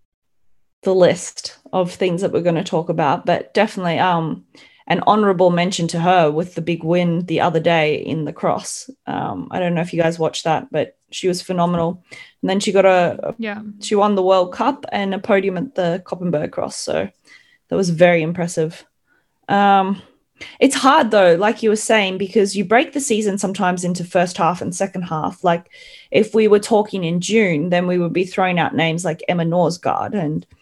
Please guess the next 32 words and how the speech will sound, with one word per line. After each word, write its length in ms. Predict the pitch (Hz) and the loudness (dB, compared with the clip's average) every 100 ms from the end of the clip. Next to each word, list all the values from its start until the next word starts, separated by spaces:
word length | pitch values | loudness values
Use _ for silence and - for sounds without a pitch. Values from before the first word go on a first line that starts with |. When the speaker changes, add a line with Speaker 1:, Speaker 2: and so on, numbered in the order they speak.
| _ _ _ _ | _ _ _ _
Speaker 1:
Lotte 260 | 185 190 190 | 4 4 2
Kopecky, 640 | 190 208 190 - 156 131 | -4 -2 -2 -4 -2 0
and, 500 | 110 170 165 143 165 - - - | 2 2 0 -2 -4 -8 -10 -4
um, 720 | 180 175 160 156 101 180 175 _ _ _ _ _ - _ - | 0 2 2 0 -4 -6 -10 _ _ _ _ _ -20 _ -4
we 100 | 196 | -2
can't 280 | 185 220 214 | 2 2 2
forget 220 | 214 185 - | 2 2 2
Anna 220 | 185 185 | -2 0
van 200 | 170 180 | 0 0
der 60 | 190 | 2
Breggen 300 | 160 156 165 | 0 0 -2
had 180 | 175 165 | -2 -2
a 60 | |
fantastic 720 | 165 160 160 156 147 - - 143 | -2 -6 -4 -4 -6 -8 -12 -10
year 300 | 131 - 180 _ _ | -8 -8 -14 _ _
in 140 | - 175 | -2 0
her 140 | 175 | 2
last 400 | 156 - - - | 0 0 -6 -6
year. 260 | 170 - - _ _ _ _ _ | -4 -4 -8 _ _ _ _ _
She 180 | - 208 | -4 2
won 160 | 185 180 | 2 2
a 80 | |
lot 160 | 170 165 | 2 2
of 80 | 160 | 2
Speaker 2:
Mm. 40 | |
Speaker 1:
races. 680 | 165 170 - 151 160 - - - | 2 2 0 -4 -4 -10 -14 -6
Um, 760 | 175 170 165 165 160 175 180 _ _ _ _ _ _ | -2 0 2 0 0 -4 -6 _ _ _ _ _ _
who 180 | - 180 | 0 4
else 280 | 180 233 - | 4 2 -2
has 140 | 214 | 0
there 140 | 180 165 | 2 2
been? 480 | 165 147 147 175 | 2 0 0 -4